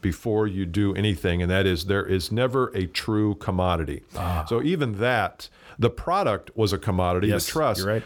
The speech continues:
Speaker 1: but all things around it were not the commodity. So you've gotta find,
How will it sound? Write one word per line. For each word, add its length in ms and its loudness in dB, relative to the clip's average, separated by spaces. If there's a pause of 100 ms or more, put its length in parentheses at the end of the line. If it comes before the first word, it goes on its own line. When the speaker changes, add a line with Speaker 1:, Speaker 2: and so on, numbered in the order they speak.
Speaker 1:
but 240 -2
all 280 0
things 360 -2
around 460 2
it 200 -2
were 120 2
not 240 2
the 60 -2
commodity. 480 0
So 320 0 (240)
you've 240 0
gotta 200 2
find, 800 0